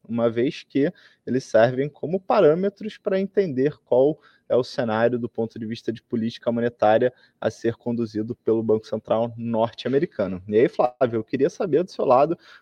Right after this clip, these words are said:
como é que vieram esses dados, é, de, do mercado de trabalho nos Estados Unidos e como é que os investidores estão reagindo a essas sinalizações que têm sido dadas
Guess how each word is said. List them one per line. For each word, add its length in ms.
como 180
é 60
que 160
vieram 400
esses 260
dados, 460
é, 280
de, 120
do 100
mercado 300
de 100
trabalho 380
nos 240
Estados 360
Unidos 360
e 60
como 180
é 60
que 100
os 80
investidores 480
estão 380
reagindo 600
a 80
essas 340
sinalizações 760
que 80
têm 100
sido 340
dadas 520